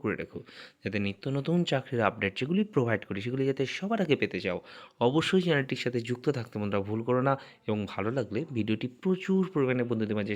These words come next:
শেয়ার করবে এবং একটা করে লাইক করে দেওয়ার অনুরোধ রইল। তো তোমাদের exactly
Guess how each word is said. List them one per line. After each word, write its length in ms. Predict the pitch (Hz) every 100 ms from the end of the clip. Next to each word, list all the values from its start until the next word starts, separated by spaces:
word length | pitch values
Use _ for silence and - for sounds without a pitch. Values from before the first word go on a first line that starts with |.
| -
শেয়ার 200 | 127 131 -
করবে 220 | 139 156 156 - - -
এবং 100 | 110 98
একটা 120 | 113 -
করে 120 | 117 - - - 117
লাইক 180 | 147 190 -
করে 120 | 117 104
দেওয়ার 180 | 107 - - 95
অনুরোধ 300 | 95 143 180 -
রইল। 200 | 127 92 - - - - - -
তো 40 | 117
তোমাদের 240 | 135 165 190 - - 131
exactly 360 | 127 165 -